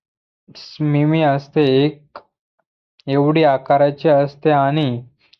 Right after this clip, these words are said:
अ, नंतरच घडामोडाशी आणि, अ, टेबेनस या माशीशी सोड-, सोडे ही, सोंडे ही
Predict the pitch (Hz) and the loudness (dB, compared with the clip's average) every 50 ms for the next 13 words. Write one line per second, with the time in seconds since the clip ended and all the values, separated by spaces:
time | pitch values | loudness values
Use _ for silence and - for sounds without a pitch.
0 | _ - _ _ _ _ - 147 143 147 143 143 143 143 139 139 135 131 131 131 | _ -20 _ _ _ _ 0 0 2 2 2 2 2 2 2 2 0 -2 -2 -2
1 | 139 143 165 160 160 151 135 127 131 - - _ _ _ _ _ _ _ _ _ | -2 -2 0 2 2 2 0 0 -6 -14 -20 _ _ _ _ _ _ _ _ _
2 | _ _ - 123 135 135 139 143 147 156 156 151 143 147 151 151 156 156 151 151 | _ _ -10 -6 -4 -2 0 0 0 0 -2 -2 -2 0 0 0 0 -2 -2 -2
3 | - 165 151 131 127 135 143 147 156 156 139 120 117 113 - _ _ _ _ _ | -2 -2 0 0 0 0 -2 -2 -2 -2 -2 -4 -6 -8 -10 _ _ _ _ _
4 | _ _ _ _ _ _ _ _ _ - 156 147 143 143 - - _ _ _ _ | _ _ _ _ _ _ _ _ _ -2 0 0 0 -2 -8 -20 _ _ _ _
5 | _ _ _ _ _ _ - 143 135 135 131 135 156 151 156 160 160 165 165 156 | _ _ _ _ _ _ -2 0 0 0 0 -2 -2 0 0 0 0 0 -2 -4
6 | - - - - _ _ - 135 139 151 160 156 147 131 127 - - - _ - | -8 -14 -20 -20 _ _ -6 -2 0 0 2 2 2 0 0 -2 -4 -10 _ -8
7 | 151 143 143 135 135 135 - - - 156 151 - 170 160 156 156 156 - - - | -4 -2 0 0 -2 -2 -4 -6 -8 -8 -4 -2 -2 -2 -2 -2 -4 -8 -10 -4
8 | - 135 139 143 139 107 - _ _ _ _ _ _ _ _ _ - - - - | -2 0 0 0 -2 -6 -12 _ _ _ _ _ _ _ _ _ -14 -8 -2 0
9 | 147 147 151 160 165 160 139 127 127 131 - - 156 160 170 175 165 151 - - | 0 2 2 2 0 0 0 -2 -4 -6 -4 -4 0 0 2 2 0 -2 -4 -8
10 | _ - 147 - - - - _ _ _ _ _ _ _ _ _ _ _ _ _ | _ -16 -18 -16 -18 -20 -20 _ _ _ _ _ _ _ _ _ _ _ _ _
11 | - - - - - 156 - - - - 151 147 147 147 151 156 160 156 147 131 | -20 -18 -16 -14 -14 -16 -12 -8 -4 -2 -2 -2 -2 0 0 0 0 0 -2 -4
12 | - - - - 175 170 156 131 123 127 143 147 | -8 -16 -6 -2 0 0 0 0 -2 -6 -10 -16